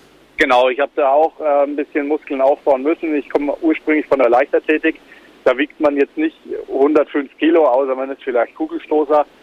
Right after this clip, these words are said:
Aber ich war hundert Meter Läufer und musste da auch erstmal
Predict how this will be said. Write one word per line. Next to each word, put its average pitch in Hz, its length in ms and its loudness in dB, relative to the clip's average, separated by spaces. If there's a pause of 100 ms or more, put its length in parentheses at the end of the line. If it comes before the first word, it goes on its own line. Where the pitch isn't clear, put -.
(380)
Aber 127 280 2
ich 123 100 -6
war 127 380 2
hundert 139 340 -2
Meter 143 260 2
Läufer 139 420 2
und 127 180 -4
musste 131 260 -6
da 127 120 2
auch 117 220 2
erstmal 131 760 0